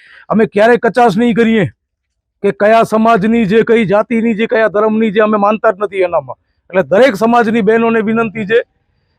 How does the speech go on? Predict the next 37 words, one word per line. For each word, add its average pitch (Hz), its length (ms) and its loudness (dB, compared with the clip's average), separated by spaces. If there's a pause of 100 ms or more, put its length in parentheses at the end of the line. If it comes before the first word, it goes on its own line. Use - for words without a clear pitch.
(100)
કે 220 80 0
કાંઈ 208 280 0
પણ 233 200 -2
તકલીફ 240 380 0
હોય 220 320 2
મજબૂતીથી 196 760 -2
લડજો, 220 420 0
આ 202 140 2
લુખાઓથી 220 600 0
ડરતા 208 400 -2
નહીં 214 200 -4
ક્યારેય 165 240 -4
પણ. 120 140 -18 (340)
પરિવારમાં 247 600 2
વાત 233 240 2
કરજો 220 260 0
માતા 214 260 0
પિતાઓને 202 560 -2 (460)
અને 220 240 0 (160)
ભાઈઓને 233 460 4
વાત 233 220 2
કરજો, 185 340 0
અગર 180 260 0
એ 190 200 2
પણ 247 220 -2
ન 240 100 0
થઈ 240 160 -4
શકે 220 240 -4
તો 214 80 -2
અમને 220 220 -2
વાત 214 220 0
કરજો, 202 260 -4
અમે 208 140 -4
બેઠા 196 280 -2
છીએ 180 140 -6
તમારા 170 300 -4
માટે. 131 300 -10